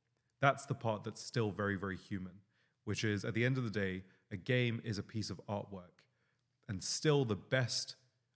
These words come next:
artwork is done with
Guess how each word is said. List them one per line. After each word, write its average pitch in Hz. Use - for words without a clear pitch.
artwork 101
is 98
done 90
with 98